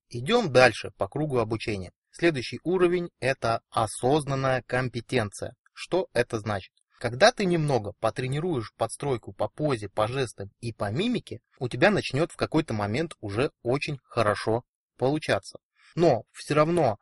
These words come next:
тебе нужно будет сознательно себе напоминать, что это можно и нужно делать, и, возможно, в какие-то моменты времени ты будешь себя сознательно контролировать. Что происходит дальше? Перейдем, к примеру, обучения вождению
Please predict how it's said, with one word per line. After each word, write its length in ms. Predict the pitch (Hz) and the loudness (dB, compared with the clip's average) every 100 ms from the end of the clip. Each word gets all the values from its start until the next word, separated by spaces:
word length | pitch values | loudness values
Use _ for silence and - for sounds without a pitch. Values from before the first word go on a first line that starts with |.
| _ | _
тебе 240 | 135 151 143 | 4 6 6
нужно 340 | 143 131 120 | 4 -2 -2
будет 280 | 117 113 - | -2 -6 -4
сознательно 720 | - 110 117 151 160 131 117 | -2 -2 0 -2 -2 -4 -4
себе 300 | - 117 123 | -6 -4 -2
напоминать, 560 | 110 117 117 117 104 - | -2 -2 0 0 -2 -4
что 200 | - 107 | -4 -4
это 140 | 104 | -2
можно 420 | 104 117 104 98 | 0 2 0 -4
и 160 | 98 110 | -6 -4
нужно 380 | 113 101 95 95 | -2 -4 -8 -8
делать, 380 | 107 175 208 _ - _ - | -4 -2 -2 _ -20 _ -8
и, 80 | |
возможно, 520 | 117 117 127 156 143 117 | 0 2 2 -2 -2 -4
в 60 | |
какие-то 500 | - - 156 131 120 | -4 -4 -2 -2 -2
моменты 460 | 113 117 113 104 110 | 0 0 -2 -4 -4
времени 380 | 131 185 151 120 | -2 -2 -2 -4
ты 140 | 147 | -4
будешь 320 | 143 123 117 | -4 -6 -6
себя 260 | - 117 123 | -4 0 0
сознательно 600 | - 101 120 - 123 110 | -2 -2 0 0 -2 -4
контролировать. 720 | 113 - 113 117 110 98 - _ _ | -6 -2 -2 0 0 -2 -8 _ _
Что 240 | - 180 | 0 0
происходит 540 | - 170 - 147 139 131 | 2 -2 -2 -4 -4 2
дальше? 340 | 120 - 101 _ - | 2 2 -12 _ 0
Перейдем, 420 | 120 120 135 196 | 2 4 2 0
к 80 | - | 0
примеру, 520 | 113 113 120 135 127 | 0 4 4 4 -4
обучения 800 | - 113 110 - 117 131 120 120 131 | -6 -6 -6 -2 0 0 -2 -2 -6
вождению 880 | 107 104 104 107 123 120 113 113 | -4 -4 -4 -2 -2 0 -4 -6